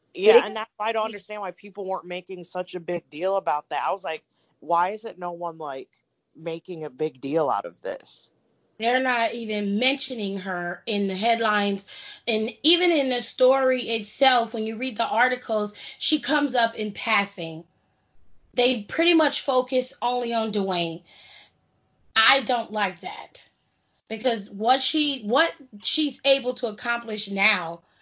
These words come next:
Speaker 3: can set the tone for mil-, for other women to be able to get into sports on an executive level like that. So it's, it's a little dis-,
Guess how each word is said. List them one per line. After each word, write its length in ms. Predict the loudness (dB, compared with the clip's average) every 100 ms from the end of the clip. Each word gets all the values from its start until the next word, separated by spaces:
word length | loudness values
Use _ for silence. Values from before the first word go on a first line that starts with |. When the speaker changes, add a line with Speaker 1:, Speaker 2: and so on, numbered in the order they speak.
| _ _ _ _ _ _ -8
Speaker 3:
can 220 | -4 -4
set 300 | 0 0 0
the 60 | -2
tone 540 | -4 -4 -4 -6 -10 _ _
for 520 | -2 2 2 0 -4 _ -6
mil-, 420 | 0 4 4 4
for 220 | 0 2
other 280 | 4 6 4
women 280 | 2 -2 -2
to 120 | -6
be 160 | -4 -4
able 160 | -6
to 100 | -8
get 200 | -4 -2
into 260 | -2 -4 -8
sports 580 | -8 0 2 2 -2 -14 -16 -18 -2
on 200 | 4 6
an 140 | 4 0
executive 560 | 0 0 0 0 -4
level 420 | -2 -2 -2 -8 _
like 320 | 0 0 0 -2
that. 420 | -6 -6 -10 -18 _ _ _ _ _ _ _ _ -20 -20 _ _ -20 -20
So 480 | -2 2 2 2 -4 _
it's, 360 | -8 -8 -14 -6
it's 180 | -4 0
a 80 | 4
little 600 | 4 6 6 4 2 -4 _ 0
dis-, 300 | 2 2